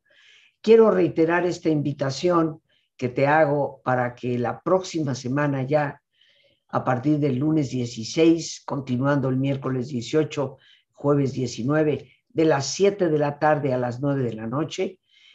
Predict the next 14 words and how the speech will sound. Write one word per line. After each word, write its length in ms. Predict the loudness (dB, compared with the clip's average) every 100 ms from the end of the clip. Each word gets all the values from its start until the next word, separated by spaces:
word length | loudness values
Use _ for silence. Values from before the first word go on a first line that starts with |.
| _
me 100 | 0
acompañes 800 | 0 0 -2 2 2 2 0 -2
en 140 | -4 -2
este 240 | -4 -2
importante 680 | -4 -2 -4 -2 -2 -2 -4
taller 540 | -4 -2 -2 -4 -6 _ _ _ _
que 60 | -4
voy 260 | 0 0 0
a 80 |
impartir 680 | -2 -4 -6 -6 0 0 0
titulado 720 | -4 -8 -4 -2 0 -2 -6 -10
Desesperación 1200 | -6 -6 -4 -8 -6 -6 -6 -4 -2 0 -2 -10 _ _ _ -2
o 200 | 0 0
Esperanza, 920 | -4 -8 -6 -4 -4 -6 -14 -18